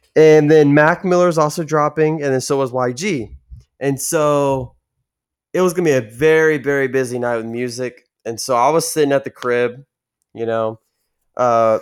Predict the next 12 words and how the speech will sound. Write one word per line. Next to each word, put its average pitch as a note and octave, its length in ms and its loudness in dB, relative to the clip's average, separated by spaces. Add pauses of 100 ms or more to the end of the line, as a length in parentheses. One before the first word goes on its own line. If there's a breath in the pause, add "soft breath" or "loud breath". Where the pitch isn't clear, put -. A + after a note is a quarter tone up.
there. E3 520 2 (920 loud breath)
And D#3+ 520 2 (120)
before A#3 560 -4
Astroworld C#3 760 -4
came A#2+ 280 -6
out, G2+ 220 -16 (540)
I'm C3+ 100 -8
just C3+ 140 -10
gonna A2 180 -10
say G#2 220 -10
this G2 320 -14
because C#3 600 -2